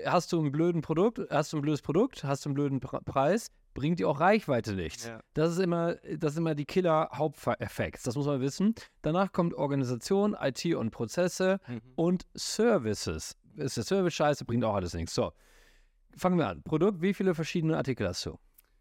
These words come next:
Speaker 2: Wir haben jetzt aktuell vier Sorten von den Nice Tarts. Ähm, wir,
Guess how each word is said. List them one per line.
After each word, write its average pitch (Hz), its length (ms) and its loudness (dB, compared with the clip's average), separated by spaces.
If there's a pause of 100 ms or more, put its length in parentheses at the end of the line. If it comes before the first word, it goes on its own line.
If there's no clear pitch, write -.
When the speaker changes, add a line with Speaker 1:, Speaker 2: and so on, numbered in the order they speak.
(160)
Speaker 2:
Wir 113 100 -4
haben 127 100 2
jetzt 135 180 -2
aktuell 143 360 0
vier 151 320 0
Sorten 135 420 0
von 135 140 -2
den 123 120 0
Nice 127 240 -2
Tarts. 190 460 0
Ähm, 123 500 0
wir, 120 360 0